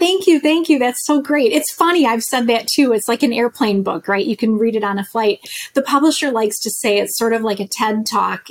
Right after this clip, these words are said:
in book form. It's short, it's accessible, it's concise, but still has, you know, the ideas and the insights and the research, I think, that really brings substance.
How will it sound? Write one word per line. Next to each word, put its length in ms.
in 240
book 260
form. 400
It's 280
short, 520
it's 180
accessible, 1000
it's 480
concise, 880
but 420
still 480
has, 640
you 160
know, 300
the 160
ideas 580
and 140
the 60
insights 580
and 100
the 60
research, 600
I 100
think, 200
that 180
really 240
brings 300
substance. 680